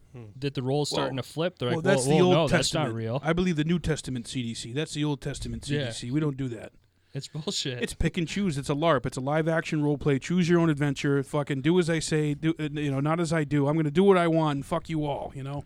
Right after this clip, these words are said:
Speaker 2: Well, 'cause even before, like, this, the governors were putting in mandates saying, "Hey, everyone has to wear a mask regardless." Okay, cool.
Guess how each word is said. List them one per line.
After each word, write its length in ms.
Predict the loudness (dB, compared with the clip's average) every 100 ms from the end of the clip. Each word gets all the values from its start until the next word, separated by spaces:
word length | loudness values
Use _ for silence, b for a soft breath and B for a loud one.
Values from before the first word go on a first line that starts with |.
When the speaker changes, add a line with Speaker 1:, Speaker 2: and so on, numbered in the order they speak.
| -6
Speaker 2:
Well, 280 | 0 2 0 b b b
'cause 220 | -2 0 2
even 220 | 2 2
before, 420 | 0 0 2 2
like, 180 | 0 -4 _ -8
this, 340 | -2 -2 -4 -8
the 80 | -4
governors 440 | 0 0 0 -2
were 60 | -2
putting 300 | -2 -2 -2
in 160 | -4 -4
mandates 640 | -4 -6 -10 -8 -6 -8 b b
saying, 240 | -8 -6 -4
"Hey, 340 | -2 -2 -2 -4
everyone 340 | -4 -2 -4
has 260 | -4 -6 -6
to 80 | -6
wear 140 | -6
a 40 | -6
mask 420 | -8 -8 -12 -14 -10
regardless." 760 | -8 -4 -4 -6 -10 -10 -10 -12 b b b
Okay, 260 | -4 -2 -2 -2
cool. 360 | -2 -2 -6